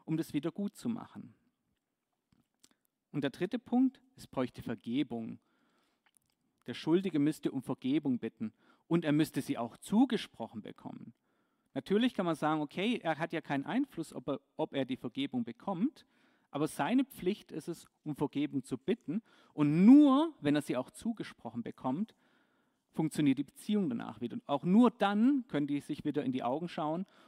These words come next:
und vielleicht sogar wieder zusammenarbeiten. Und der vierte Punkt ist auch wichtig, es braucht eine Veränderung. Der Chef muss sicher sein, das passiert nicht nochmal.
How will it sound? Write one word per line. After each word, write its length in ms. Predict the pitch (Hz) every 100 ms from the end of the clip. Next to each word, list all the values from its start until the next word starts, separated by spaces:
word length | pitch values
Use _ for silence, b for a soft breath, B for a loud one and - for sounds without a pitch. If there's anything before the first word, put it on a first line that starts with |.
| b
und 120 | 156
vielleicht 300 | 135 123 131
sogar 240 | 143 131
wieder 160 | 123 147
zusammenarbeiten. 1080 | - - 190 208 - 113 - 113 - 107 107 _ _ _ _ _ _ _ _ -
Und 80 | 151
der 100 | 143
vierte 260 | 170 240
Punkt 300 | - 247 247
ist 140 | - -
auch 240 | 135 -
wichtig, 340 | 180 - 233 - B B
es 140 | 139 -
braucht 440 | - 127 180 -
eine 100 | 147
Veränderung. 840 | - - 123 147 143 107 101 101 - B B B B
Der 80 | 147
Chef 320 | 131 185 208
muss 200 | 185 175
sicher 200 | - 196
sein, 220 | 208 143 143
das 120 | -
passiert 460 | - 135 156 151
nicht 120 | 160 180
nochmal. 600 | 185 247 - 123 110